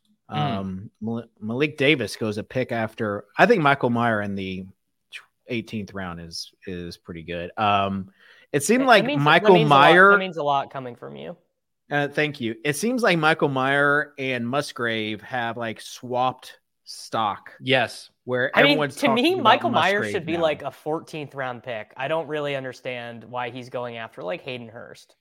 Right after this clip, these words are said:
Speaker 1: Like, what, what, what would possibly be li-, the reason for that?
Speaker 3: People are just, like,
Speaker 2: Mm.
Speaker 3: it, people were
Speaker 2: Like, there's
Speaker 3: scared
Speaker 2: not
Speaker 3: about
Speaker 2: enough
Speaker 3: the Jimmy
Speaker 2: target share.
Speaker 3: Garoppolo injury
Speaker 2: Right.
Speaker 3: thing initially.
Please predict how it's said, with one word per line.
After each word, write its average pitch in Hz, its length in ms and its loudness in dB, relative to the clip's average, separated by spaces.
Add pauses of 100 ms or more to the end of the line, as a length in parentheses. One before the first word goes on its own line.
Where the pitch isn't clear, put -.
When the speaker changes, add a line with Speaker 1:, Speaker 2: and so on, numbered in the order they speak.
Speaker 1:
Like, 135 180 -10
what, 151 280 -2
what, 170 260 0
what 170 220 -2
would 156 160 -8
possibly 135 480 -6
be 120 160 -12
li-, 131 240 -12
the 123 100 -14
reason 113 320 -16
for 107 140 -20
that? 57 180 -16 (760)
Speaker 3:
People 175 280 0
are 151 100 2
just, 131 280 -6
like, 113 200 -4
Speaker 2:
Mm. 107 440 -10
Speaker 3:
it, 107 180 -14
people 160 380 -2 (100)
were 139 280 2
Speaker 2:
Like, 131 120 2
there's 127 200 6
Speaker 3:
scared 127 40 4
Speaker 2:
not 147 120 6
Speaker 3:
about 127 80 4
Speaker 2:
enough 127 100 2
Speaker 3:
the 131 60 -8
Jimmy 131 260 2
Speaker 2:
target 120 260 2
share. 131 160 2
Speaker 3:
Garoppolo 123 320 0 (280)
injury 127 400 -4
Speaker 2:
Right. 104 100 -8
Speaker 3:
thing 123 220 -2
initially. 117 640 -8